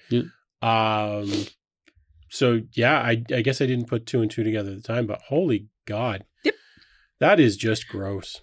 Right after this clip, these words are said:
Speaker 3: Yep. Now, th-, on Nintendo, you, like, on the Switch, you can still get, like, really, really cheap games. Like, I have on my wish
Speaker 2: Yeah.
Speaker 3: list is, like, predominantly games that are less than five dollars,
Speaker 2: Yeah.
Speaker 3: much like Steam. But, uh,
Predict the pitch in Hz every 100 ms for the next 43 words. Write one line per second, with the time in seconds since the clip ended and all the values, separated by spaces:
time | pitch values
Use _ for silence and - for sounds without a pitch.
0 | - 190 - _ _ - - 262 247 185
1 | 170 - _ _ _ _ 98 - - -
2 | 208 208 196 185 208 202 165 165 165 170
3 | - - 180 165 - 196 185 - 185 -
4 | 175 175 - 175 170 170 139 135 156 175
5 | 151 143 139 - - 202 165 117 - 151
6 | 170 190 143 135 175 180 170 160 110 240
7 | 294 185 180 190 - 185 - - - -
8 | 185 185 180 - 180 160 156 165 156 131
9 | 127 156 - 160 165 143 139 143 151 180
10 | 247 277 - - - _ _ 156 - -
11 | 147 - - 233 247 131 123 - - _
12 | - 156 113 135 113 85